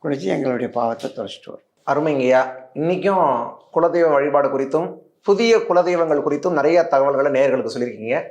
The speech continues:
Speaker 2: ரொம்ப, ரொம்ப நன்றி. திருவருள் டி வி நேயர்கள் எல்லாரும்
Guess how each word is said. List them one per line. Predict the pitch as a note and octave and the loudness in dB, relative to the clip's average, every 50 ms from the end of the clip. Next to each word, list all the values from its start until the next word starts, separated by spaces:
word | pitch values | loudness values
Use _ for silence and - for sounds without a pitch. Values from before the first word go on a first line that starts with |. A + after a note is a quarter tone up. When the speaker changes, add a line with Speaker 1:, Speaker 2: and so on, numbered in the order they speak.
| - - | -14 -10
Speaker 2:
ரொம்ப, | A#2 A#2 A#2+ | -4 0 0
ரொம்ப | A#2+ B2 B2 | 2 2 0
நன்றி. | A#2 A2 G#2 F#2+ G#2+ - - _ _ - - _ _ - D#2+ D#2 - _ _ _ _ _ _ _ _ _ _ _ _ _ _ | 0 -2 -4 -8 -12 -14 -14 _ _ -20 -20 _ _ -20 -20 -20 -20 _ _ _ _ _ _ _ _ _ _ _ _ _ _
திருவருள் | - G#3+ G#3 A3+ A3+ G#3+ G3 - | 2 4 4 6 6 4 2 2
டி | - F3 | 0 0
வி | E3 | 0
நேயர்கள் | D#3 D#3 D#3 D3+ D3+ D3 | 0 2 2 2 4 4
எல்லாரும் | C#3 C#3 C#3+ D3+ D3+ D#3+ E3+ D#3+ B2+ A2+ A2+ | 4 4 4 2 2 2 2 2 0 -2 -4